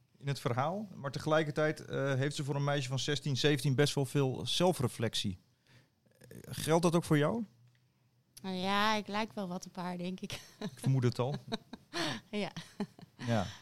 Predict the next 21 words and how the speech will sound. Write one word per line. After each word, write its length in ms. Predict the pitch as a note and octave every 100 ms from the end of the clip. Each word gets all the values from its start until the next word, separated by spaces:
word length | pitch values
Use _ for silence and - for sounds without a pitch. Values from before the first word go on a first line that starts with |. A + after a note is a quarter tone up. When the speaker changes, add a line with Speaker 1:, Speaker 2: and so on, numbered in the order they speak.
| _
Speaker 2:
Ja, 200 | - D3+ -
ja. 180 | F3+ -
Nou 200 | A#3+ C4+
ja, 220 | C4+ B3+
weet 220 | B3+ B3+ C4
je, 60 |
dat 180 | A#3+ -
is 120 | -
de 80 | A3
keerzijde 600 | - B3 B3 A3+ G#3+ G3
van, 360 | - G#3 G3+ G3
eh, 120 | F#3
van 180 | - G3
zo'n 200 | G#3 F#3+
druk, 300 | F#3 G#3+ -
eh, 220 | F#3+ F3+
hoofd 480 | G#3+ G3 C4 - -
en 260 | - F#3 F3
zo 120 | F#3+
prikkelgevoelig 680 | - F#3+ F3+ - G3+ G#3 -
zijn. 380 | - D#3 F#3